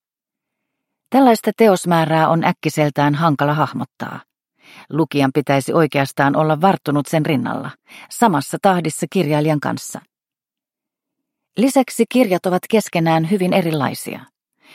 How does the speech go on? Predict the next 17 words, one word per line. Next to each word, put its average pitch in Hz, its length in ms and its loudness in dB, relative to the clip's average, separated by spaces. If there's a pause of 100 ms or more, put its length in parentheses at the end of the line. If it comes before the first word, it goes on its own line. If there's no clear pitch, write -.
(120)
Mukaan 139 300 2
mahtuu 143 340 0
niin 143 220 2
tiiviitä 147 500 0
pienoisromaaneja 135 920 0 (340)
kuin 165 260 0
laajaa 170 420 4
historiallista 156 760 0
epiikkaa, 131 680 -4 (360)
maaseuturealismia, 175 1200 0 (360)
keskiluokan 143 720 0
ja 147 120 2
liike-elämän 147 600 2
kuvauksia, 127 640 -4 (580)
psykologista 180 760 0
naisen 185 420 2
elämän 139 400 0